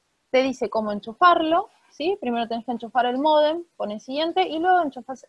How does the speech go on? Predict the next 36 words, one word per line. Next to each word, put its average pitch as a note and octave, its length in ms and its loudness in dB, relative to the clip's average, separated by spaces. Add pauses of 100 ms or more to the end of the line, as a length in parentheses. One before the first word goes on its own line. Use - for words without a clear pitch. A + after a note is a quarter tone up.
el G3+ 220 -6
deco. - 340 -8 (500)
O - 60 2
sea, D4+ 180 6
la D4 80 6
aplicación D4+ 540 0 (140)
te C4+ 60 -2
dice C#4 340 -2
absolutamente C4 960 -2
todo. E3 380 -2 (520)
Te C#4+ 100 6
dice C4 340 0
qué D4 100 -6
es D4+ 60 -4
lo D#4+ 100 2
que C#4 60 0
va C#4 80 6
a C#4 40 2
pasar D4 320 -2
con A#3+ 180 0
la A3 120 4
luz A#3+ 200 0
del B3 200 0
módem D4 420 2
cuando G3 300 -2
hagas G3+ 300 0
esto, D4+ 480 -2 (760)
y D4+ 60 -2
una F4 160 4
vez F4+ 100 -8
que F#4 80 0
lo E4+ 120 2
hiciste, F4 400 -2
le C#4 120 4
das A3+ 200 4
siguiente. F#3 680 -8